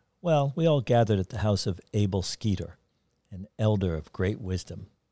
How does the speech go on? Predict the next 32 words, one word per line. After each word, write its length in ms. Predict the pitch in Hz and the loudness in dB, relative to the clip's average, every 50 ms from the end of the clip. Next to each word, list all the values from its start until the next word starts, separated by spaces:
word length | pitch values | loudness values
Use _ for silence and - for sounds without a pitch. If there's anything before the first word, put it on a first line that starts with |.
| _ _ _ _ _ _ _ _ | _ _ _ _ _ _ _ _
He 100 | _ 123 | _ 0
lived 240 | 123 151 156 131 127 | 2 2 2 4 4
in 80 | 120 120 | 4 6
an 120 | 117 110 | 6 6
old 260 | 107 107 107 107 95 | 4 4 4 2 -2
school 420 | - - - - 120 110 101 95 85 | -4 -8 -6 -2 0 0 0 0 0
bus 280 | 76 82 76 - - | -2 -4 -4 -4 -6
that 100 | - 95 | -6 -4
had 100 | 92 90 | -2 0
long 260 | 92 107 107 110 107 98 | 2 4 4 4 4 4
since 300 | - 107 101 92 - - | 2 2 2 2 2 2
lost 300 | 104 98 98 - - 101 | 4 4 4 2 0 -6
its 180 | 90 - - | -8 -6 -4
wheels 420 | 104 98 92 90 87 90 87 - - | -2 0 0 0 0 -2 -4 -4 -4
and 100 | 101 92 | -4 -2
sat 300 | - - 110 107 - - | 0 0 0 0 -2 -2
flat 260 | - 110 107 104 101 | -2 2 2 4 4
on 140 | 104 98 95 | 4 2 2
the 80 | 92 | 0
ground. 460 | 90 - 92 78 76 67 67 67 - _ _ _ _ _ _ _ _ _ _ _ _ | 0 -2 -2 -4 -4 -6 -10 -12 -16 _ _ _ _ _ _ _ _ _ _ _ _
Inside, 540 | - 120 131 120 - - 123 110 110 107 98 | 2 4 4 4 4 4 4 6 6 6 4
most 280 | 104 101 104 98 - | 4 4 4 2 0
of 60 | - 110 | -2 -2
the 80 | 107 | -2
seats 400 | 101 - - 117 104 98 - - | -2 -2 0 0 0 -2 -2 -4
were 80 | - 104 | -4 -4
torn 380 | - - 101 98 95 95 92 | -2 -2 0 2 2 2 2
out 280 | 90 85 85 85 87 - | 2 0 0 -2 -4 -4
and 120 | 113 95 | -2 -2
replaced 500 | 92 92 - - 107 107 101 92 - - | 0 0 0 0 0 0 0 0 -2 -4
with 140 | - 98 - | -6 -6 -6
some 280 | - - 101 92 90 | -4 0 0 0 0